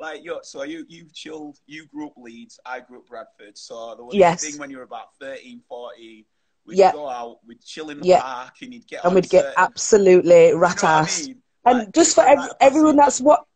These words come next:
Speaker 2: just for everyone that's watching who's, like, m-, following me from London, we're from West Yorkshire.
Speaker 1: Yes,
Speaker 2: So
Speaker 1: the
Speaker 2: Leeds,
Speaker 1: West Side.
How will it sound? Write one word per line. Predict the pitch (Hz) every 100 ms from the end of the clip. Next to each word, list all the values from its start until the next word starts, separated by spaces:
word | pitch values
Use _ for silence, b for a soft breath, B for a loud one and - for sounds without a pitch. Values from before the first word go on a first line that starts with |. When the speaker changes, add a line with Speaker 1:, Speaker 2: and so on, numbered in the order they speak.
| -
Speaker 2:
just | 254 -
for | 294
everyone | 269 277
that's | 233 233
watching | 262 220 220
who's, | 202 208 185 - _ -
like, | 202 180
m-, | 151 185 - 160
following | - 220 214 208
me | 202 202
from | 208 208
London, | 208 214 202 165 165
we're | 185
from | 196 226 202
West | 190 202 -
Yorkshire. | 196 190 180 - 180 185 240
Speaker 1:
Yes, | - 165 190
Speaker 2:
So | -
Speaker 1:
the | 233
Speaker 2:
Leeds, | 262 277
Speaker 1:
West | 269
Side. | 233 190 170 135 120